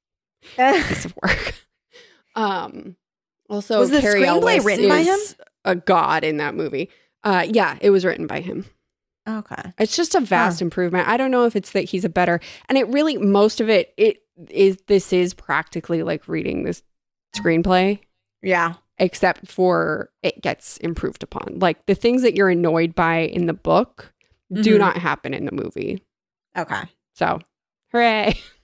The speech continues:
Speaker 1: Hooray.
Speaker 2: But so
Speaker 1: Um,
Speaker 2: anyway, we get this whole story about how he was read this as a little kid. So on to the story itself.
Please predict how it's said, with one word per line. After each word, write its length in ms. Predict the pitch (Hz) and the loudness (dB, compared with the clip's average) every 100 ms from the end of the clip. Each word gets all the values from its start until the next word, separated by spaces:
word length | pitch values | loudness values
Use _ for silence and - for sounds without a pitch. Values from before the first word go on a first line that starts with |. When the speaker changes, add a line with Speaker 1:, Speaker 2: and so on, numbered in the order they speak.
| _ _ - | _ _ -4
Speaker 1:
Hooray. 360 | 185 147 123 - _ _ _ - _ _ _ _ - | 0 0 -4 -12 _ _ _ -20 _ _ _ _ -2
Speaker 2:
But 240 | 208 208 - | 0 0 0
so 200 | 208 202 | 2 4
Speaker 1:
Um, 60 | |
Speaker 2:
anyway, 320 | 190 185 190 - | 2 0 -4 -4
we 140 | 185 | 0
get 200 | 226 247 | 0 0
this 160 | 262 254 | -2 0
whole 140 | 240 | 0
story 400 | 226 226 214 208 | 0 2 4 4
about 320 | 196 170 165 | 2 2 0
how 380 | 170 180 170 175 | -4 -4 -4 -6
he 160 | 175 190 | -4 -4
was 160 | 175 | -2
read 340 | 190 190 180 - | 0 0 -2 -2
this 400 | 185 170 - - | 0 0 -4 -6
as 160 | 185 | -4
a 60 | 170 | -2
little 220 | 165 165 | -2 -4
kid. 260 | - 175 156 _ _ _ _ _ _ - | -4 -8 -10 _ _ _ _ _ _ -4
So 200 | 226 185 | 0 2
on 300 | - 220 226 | 4 2 2
to 80 | 208 | -2
the 80 | 208 | 0
story 280 | 196 180 | 0 0
itself. 380 | 175 - - - | -2 -6 -10 -10